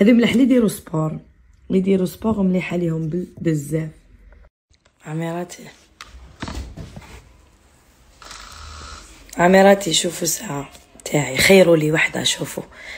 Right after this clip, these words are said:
خيروا لي هذه الكحلة اللي نديها أنا، باسكو راح تديها أختي. خيروا لي وحدة شابة اللي جات على يديا. حقيقة هي تتشارجا هكا.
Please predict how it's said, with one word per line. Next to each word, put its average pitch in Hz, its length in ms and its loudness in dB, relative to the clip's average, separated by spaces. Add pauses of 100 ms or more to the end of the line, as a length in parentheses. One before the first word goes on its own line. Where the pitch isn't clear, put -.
(120)
خيروا 165 480 2
لي 151 160 0
هذه 156 400 0
الكحلة 165 720 -2 (840)
اللي 185 180 6
نديها 165 560 4
أنا، 180 160 2
باسكو 214 520 2 (840)
راح 165 340 0
تديها 160 500 0
أختي. - 280 -6 (640)
خيروا 185 340 2
لي 175 120 2
وحدة 165 260 0
شابة 175 360 0
اللي 180 200 0
جات 185 260 -2
على 151 300 -2
يديا. 135 460 -10 (1800)
حقيقة 135 400 -10 (380)
هي 151 220 -4
تتشارجا 147 540 -8
هكا. 135 320 -10